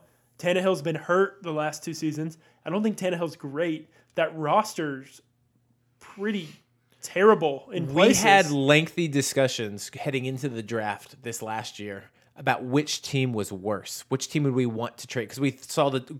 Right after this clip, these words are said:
Speaker 2: considered the Dolphins or the Bills potentially trading up with us for
Speaker 1: Yeah.
Speaker 2: that fourth pick.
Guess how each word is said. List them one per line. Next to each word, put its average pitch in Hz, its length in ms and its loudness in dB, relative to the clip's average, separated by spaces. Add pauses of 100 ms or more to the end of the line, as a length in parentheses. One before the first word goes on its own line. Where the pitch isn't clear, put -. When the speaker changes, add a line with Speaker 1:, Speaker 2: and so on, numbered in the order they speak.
(240)
Speaker 2:
considered 147 400 -2
the 123 80 -4
Dolphins 147 560 2
or 139 200 4
the 139 120 4
Bills 120 420 0 (220)
potentially 127 400 0
trading 123 400 0
up 117 180 -4
with 117 180 -4
us 120 300 0
for - 100 -4
Speaker 1:
Yeah. 196 100 10
Speaker 2:
that 110 140 0
fourth 139 280 0
pick. 131 300 -2